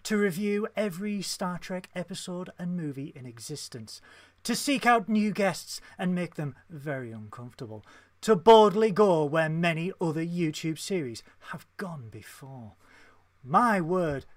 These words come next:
good evening, everybody, and welcome to another episode of Trekking Up North.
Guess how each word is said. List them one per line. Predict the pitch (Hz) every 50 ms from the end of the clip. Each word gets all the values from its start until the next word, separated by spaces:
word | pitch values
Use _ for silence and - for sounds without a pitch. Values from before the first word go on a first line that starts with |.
| - - - 127 110 -
good | - - 160 151 143
evening, | 139 139 147 143 143 135 127 127
everybody, | 120 107 107 117 107 113 117 113 110 113 117 - -
and | 135 127 127 123 120 123 131
welcome | 131 135 131 135 151 - - 127 127
to | - 143 139
another | 135 139 139 156 147 139 139 131
episode | 135 131 - 143 - - 139 123 117 110 107 92 - - - - - -
of | 151 135 120 - -
Trekking | - - - - 147 135 - - - 127 127 110 - -
Up | 123 123 -
North. | 123 117 117 117 113 110 107 104 -